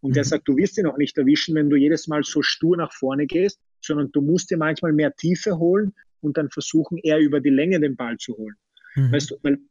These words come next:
Speaker 1: das sind halt einfach so viele Sachen, die kann man besser erklären, wenn man jemanden vor sich hat, wenn man ihm gewisse Sachen per Video zeigen kann oder aufzeichnen kann, als so übers Telefon.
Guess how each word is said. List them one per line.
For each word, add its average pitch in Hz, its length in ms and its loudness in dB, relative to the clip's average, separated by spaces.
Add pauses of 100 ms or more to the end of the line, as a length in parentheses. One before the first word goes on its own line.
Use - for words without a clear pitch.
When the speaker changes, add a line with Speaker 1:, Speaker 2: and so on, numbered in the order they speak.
(140)
Speaker 1:
das - 160 -2
sind 156 160 2
halt 151 100 2
einfach 147 340 -2
so - 120 -2
viele 160 260 2
Sachen, 151 300 -2
die 147 80 2
kann 147 160 -2
man 151 200 0
besser 160 300 0
erklären, 147 380 0
wenn 151 100 2
man 151 140 2
jemanden 147 260 2
vor 139 240 0
sich 156 220 -2
hat, 131 120 0
wenn 143 120 2
man 143 100 2
ihm 143 140 2
gewisse 147 300 2
Sachen 143 420 -8 (180)
per 131 160 0
Video 156 300 4
zeigen 143 320 0
kann 139 140 -2
oder 139 200 0
aufzeichnen 139 640 -2
kann, 139 220 -4
als 131 140 -2
so 139 100 0
übers 139 240 0
Telefon. 135 440 0